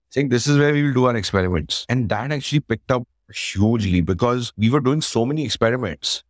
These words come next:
that something was working, something was not working, but quickly we could realize what's working, what's not working. And I think that's when we realized that that's the methodology with which we should build. Then, of course, that became the rocket ship, and we quickly pivoted Dice to what we originally wanted to do with Pocket Aces, which was to do longer form content.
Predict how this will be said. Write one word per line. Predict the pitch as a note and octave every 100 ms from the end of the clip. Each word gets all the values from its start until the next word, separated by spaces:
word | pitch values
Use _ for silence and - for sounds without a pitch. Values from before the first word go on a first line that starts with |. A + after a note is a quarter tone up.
| -
that | G#2 G#2+ A2 -
something | - G#2 G2+ B2+
was | B2+
working, | B2+ A#2+ C3+
something | C3+ C3 D3
was | D3
not | D#3+
working, | D#3 B2 B2+ B2+
but | A#2 A#2+ _
quickly | - G#2+ C#3+
we | C#3
could | D3+
realize | C3+ C3 C3
what's | A#2+ -
working, | G#2 G#2+ A2
what's | G2
not | G2+ G2
working. | E2+ A2+
And | A#2+
I | A2+
think | C3+ C#3 _
that's | A2 A#2+
when | D3+ D3
we |
realized | C3+ B2 A#2 B2+ B2+
that | A#2
that's | G2 G#2+ -
the |
methodology | A#2 G#2+ A2 G2 G2 G#2 G#2 A2
with | F#2+
which | F#2+ F#2+
we | F#2
should | - F2+
build. | F2 E2
Then, | E2+ G#2 A#2
of | -
course, | A#2 G#2
that | G#2
became | G2 - G#2+
the | G#2
rocket | F2 - F#2+
ship, | - G#2+
and | B2+ B2
we | A#2+
quickly | A#2+ - B2 B2+
pivoted | A#2+ G#2+ A#2+ A2
Dice | G2+ G#2+ G#2+
to | B2
what | G#2 G#2+
we | A2+
originally | A2+ A#2+ B2+ C3+ C3+
wanted | A2+ A2+
to | A#2
do | A2+
with | A#2 A#2+
Pocket | B2 - A2+
Aces, | F#2 F#2
which | F#2 F2+
was | G2+ -
to | G#2
do | G#2+
longer | G2 G2+ A2
form | A2 G#2
content. | G#2 F#2+ F2 F2+